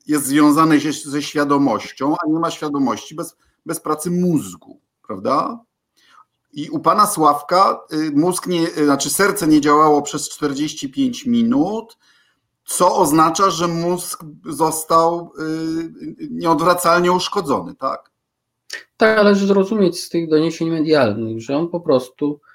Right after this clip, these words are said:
Speaker 2: y, nie było tam jakichkolwiek szans, y, na odzyskanie przez, y, pana Sławka świadomości.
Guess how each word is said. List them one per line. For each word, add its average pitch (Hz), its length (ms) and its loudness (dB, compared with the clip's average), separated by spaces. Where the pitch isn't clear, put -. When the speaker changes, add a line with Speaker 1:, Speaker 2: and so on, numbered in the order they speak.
Speaker 2:
y, 127 60 4
nie 147 140 6
było 180 340 6
tam 160 320 -2
jakichkolwiek 156 720 -2
szans, 123 580 -6
y, 147 360 -2
na 135 360 0
odzyskanie 139 840 -4
przez, 143 560 -12
y, 147 340 -8
pana 147 220 -2
Sławka 156 340 -6
świadomości. 170 800 -6